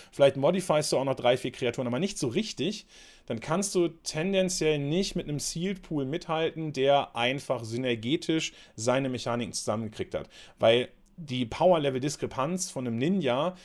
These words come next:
der zum Beispiel nur Ninjutsu, was auch immer, irgendeinen Ninjutsu-Kosten hat, aber du hast super viele Enter the Battlefield-Effekte, Draw a Card,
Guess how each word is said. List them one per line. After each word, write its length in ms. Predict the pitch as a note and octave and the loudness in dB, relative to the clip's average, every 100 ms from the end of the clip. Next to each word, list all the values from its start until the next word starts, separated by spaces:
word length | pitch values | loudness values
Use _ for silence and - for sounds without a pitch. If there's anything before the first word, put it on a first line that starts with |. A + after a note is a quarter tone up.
| - _ _ | -20 _ _
der 300 | A2 A#2+ B2 | 2 4 2
zum 180 | - B2 | 0 0
Beispiel 760 | A2+ B2 C#3 - A#2 A2+ F2 - _ _ - | 2 2 0 0 0 0 -2 -8 _ _ -6
nur 260 | B2+ B2+ | 0 2
Ninjutsu, 520 | A#2 G2 A#2 A#2 C3+ G#2+ - | 2 0 0 0 -2 -6 -4
was 140 | G#2 | -2
auch 80 | G2+ | -2
immer, 220 | G2 F#2 | -4 -2
irgendeinen 320 | A2 C3 C3 | -2 -2 -2
Ninjutsu-Kosten 600 | A#2+ E3+ - - D#3 - | 0 0 -2 -2 -2 0
hat, 100 | C3+ | 0
aber 140 | A#2 G#2+ | 0 0
du 80 | A2+ | 0
hast 140 | G#2+ | -2
super 220 | D3+ E3+ | 0 0
viele 180 | D3 C#3 | 0 -2
Enter 200 | C3 C#3+ | -2 -2
the 80 | A2 | 0
Battlefield-Effekte, 720 | A2+ C3 A2 - F2+ E2 F2 | 0 0 -6 -6 -6 -6 -6
Draw 280 | A2+ B2+ B2 | 0 2 2
a 40 | |
Card, 380 | A#2 B2 A#2 | 2 2 4